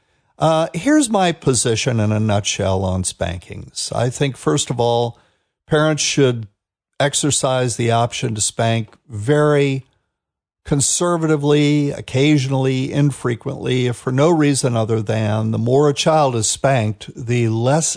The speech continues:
effective any given spanking is going to be.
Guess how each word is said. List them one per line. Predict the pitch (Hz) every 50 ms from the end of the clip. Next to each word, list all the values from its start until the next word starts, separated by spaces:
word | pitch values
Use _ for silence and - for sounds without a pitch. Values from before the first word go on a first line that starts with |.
| - -
effective | 127 110 - - - - 147 143 143 - _ - 110 98 98 98 98 95 - - _ _ -
any | - 131 147 156 147 135 131
given | 123 107 123 123 113 113 110 107
spanking | - - - - 123 123 131 120 - 101 101 101
is | 107 110 107
going | - 135 120 117 120
to | 120 120
be. | 127 151 165 151 95 92